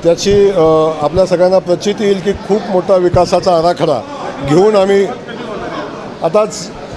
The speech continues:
ते आराखडा बनवण्याचं काम अंतिम टप्प्यात आहे. मुख्यमंत्री महोदय निर्णय घेतील, आमचं सरकार निर्णय घेईल आणि मी खात्रीनं सांगतो की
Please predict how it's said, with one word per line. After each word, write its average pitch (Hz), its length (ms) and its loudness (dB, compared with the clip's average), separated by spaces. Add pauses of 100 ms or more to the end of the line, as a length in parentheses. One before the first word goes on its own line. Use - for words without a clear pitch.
(120)
ते 208 160 6
आराखडा 196 520 2
बनवण्याचं 196 440 2
काम 196 200 2
अंतिम 196 300 0
टप्प्यात 190 320 2
आहे. 156 100 2
मुख्यमंत्री 180 480 0
महोदय 180 280 2
निर्णय 185 320 2
घेतील, 180 360 2 (440)
आमचं 160 240 2
सरकार 208 420 2
निर्णय 190 340 2
घेईल 160 260 0 (220)
आणि 160 160 2
मी 190 120 4
खात्रीनं 214 400 2
सांगतो 151 440 0 (580)
की 202 380 2